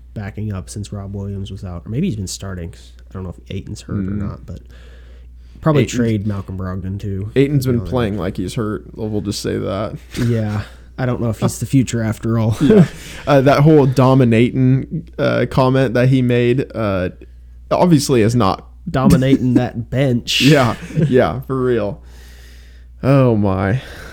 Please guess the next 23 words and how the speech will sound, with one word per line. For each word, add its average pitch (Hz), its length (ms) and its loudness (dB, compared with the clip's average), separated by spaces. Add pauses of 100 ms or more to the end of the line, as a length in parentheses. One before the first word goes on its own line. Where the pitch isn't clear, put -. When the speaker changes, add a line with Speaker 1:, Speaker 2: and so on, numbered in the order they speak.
(960)
Speaker 2:
Um, 117 500 0
let's 226 200 -4
move 208 180 0
on 156 140 4
to 143 160 0
a - 20 2
little 123 180 0
bit 120 120 -2
more 104 360 -4
interesting 101 720 -6
team 104 400 -6
as 104 120 -8
we 107 120 -6
move 104 240 -4
up 87 140 -8
the 92 80 -8
ladder 85 420 -4
to 98 520 -6
Memphis 117 540 -6
Grizzlies, 78 720 -10
twelve 107 340 -4
and 101 120 -2
twenty-three. 87 580 -6